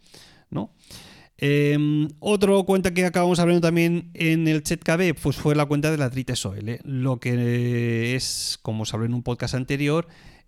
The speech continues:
eh, un plan de pensiones de toda la vida, ¿no? Y lo hicimos ahí también porque al ser un blanco cantonal, pues, eh, nos daba una seguridad extra, ¿no?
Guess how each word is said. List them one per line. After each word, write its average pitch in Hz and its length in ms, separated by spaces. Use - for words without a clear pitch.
eh, 120 200
un 180 120
plan 113 200
de 107 100
pensiones - 680
de 110 80
toda 104 220
la 98 140
vida, 101 200
¿no? 131 280
Y 170 100
lo 180 100
hicimos 214 360
ahí 214 120
también 202 400
porque 160 400
al 135 80
ser 147 220
un 151 340
blanco 139 560
cantonal, 139 540
pues, 131 420
eh, 117 320
nos 123 160
daba 135 200
una 147 140
seguridad 127 520
extra, 104 400
¿no? 123 320